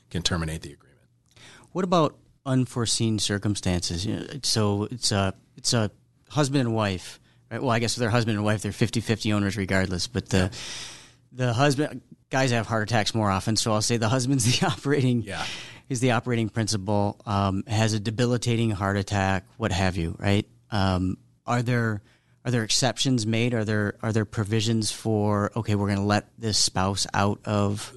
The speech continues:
Speaker 2: the agreement?
Speaker 1: There are, and, and most good,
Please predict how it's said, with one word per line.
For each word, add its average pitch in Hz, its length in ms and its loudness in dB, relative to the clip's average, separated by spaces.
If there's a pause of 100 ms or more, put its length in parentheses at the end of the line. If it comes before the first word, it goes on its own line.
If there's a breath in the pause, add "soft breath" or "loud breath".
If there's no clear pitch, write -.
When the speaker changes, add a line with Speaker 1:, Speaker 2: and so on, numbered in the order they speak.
(280)
Speaker 2:
the 123 180 -6
agreement? 113 400 0 (280)
Speaker 1:
There 123 240 0
are, 95 280 -2 (200)
and, 117 300 0
and 127 200 0
most 131 340 0
good, 120 380 0